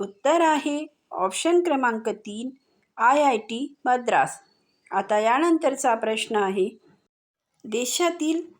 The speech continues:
सर्वात मोठ्या मेंटल थ्री डी प्रिंटिंग मशीनचे अनावरण कोणत्या संस्थेद्वारे करण्यात आले आहे? ऑप्शन आहे एक, इस्रो आणि आय आय टी खरगपूर, दोन,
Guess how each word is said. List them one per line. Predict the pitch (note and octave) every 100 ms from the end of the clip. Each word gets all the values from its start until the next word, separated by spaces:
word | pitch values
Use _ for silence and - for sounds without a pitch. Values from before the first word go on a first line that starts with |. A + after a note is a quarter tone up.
| _ -
सर्वात | A#3+ A3 C#4 F4 E4+
मोठ्या | D4 C4+ C4 B3
मेंटल | B3 C#4 D4 C#4 C4+ D4+ _ _ _ -
थ्री | A#3
डी | A#3 E4+
प्रिंटिंग | G4 C#4+ C#4 C#4 A#3 A3
मशीनचे | G3+ - G3+ G3+ - G#3 - -
अनावरण | F#3+ G3 B3+ D4+ C4 G#3 G3+ - _ -
कोणत्या | G#3 G#3+ C#4 D#4+
संस्थेद्वारे | D#4+ G#3 - D4 D4 A#3+ G#3+ A3
करण्यात | A3 F#3+ F#3+ G#3+ A#3+ E3
आले | E3+ F#3 B3 -
आहे? | A#3+ F#3 C3 _ _ _ _ -
ऑप्शन | F3 E3+ - C#4
आहे | C#4 C4+ C4+ D4 - _ _
एक, | G#3 A#3+ C#4+ - _ _ _
इस्रो | A3 G#3+ - C#4 C#4+
आणि | C#4 A#3 B3 C#4+ C#4+
आय | G#3+ A3
आय | B3
टी | B3+ D4 C#4+
खरगपूर, | C#4 C4+ C#4 - D4+ E4 - - _ _
दोन, | A3+ A#3+ C#4+